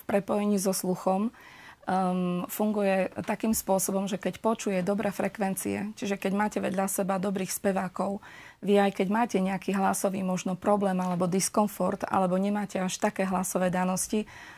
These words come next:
ako vaši spoluspeváci, ten mozog si to ako keby, e, odpočúva a vyšle signály hlasivkám tam, že, e, také, že vy po spoločnom spievaní vyjdete s pocitom, „Tak ja som dnes tak spievala, jak nikdy v živote.“ Ale keď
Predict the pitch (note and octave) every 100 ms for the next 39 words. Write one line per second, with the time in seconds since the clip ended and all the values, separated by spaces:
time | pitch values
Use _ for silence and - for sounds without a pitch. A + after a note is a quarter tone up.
0 | - F#3 - F3 F#3 F#3+ G3 - F#3 F3+
1 | F3+ - F#3 F3+ F3 G3 G#3 - - -
2 | - - _ - G3+ G#3 A#3 B3 - G#3
3 | G3 G3 - F#3+ G3 F#3+ G3 - F#3+ F#3
4 | - G3 - G3+ - F3+ F3 F#3 A3 -
5 | F3 G3+ - G#3 F#3+ G3+ F#3+ G3 F#3+ F#3
6 | F#3+ - G3 G3+ F#3+ F3 F3+ F#3 F#3+ F3+
7 | - - A2 G3+ F#3 G3 G3 G#3+ F#3 F3+
8 | F#3 F#3 G#3 - - - - _ F#3+ F3+
9 | - G#3+ G#3+ - F#3 E3 G3+ G3 G3 F#3
10 | F#3 F3+ F3 E3+ F3+ - F#3 F3+ - F3
11 | C#3+ F3+ E3+ - F#3+ F#3 F3+ - A3+ -
12 | G3 F#3 F3+ F3 F#3 F3 E3+ E3 F3+ F#3
13 | - - - - - - - - F#3+ F3+
14 | F3 F3+ F3+ - - -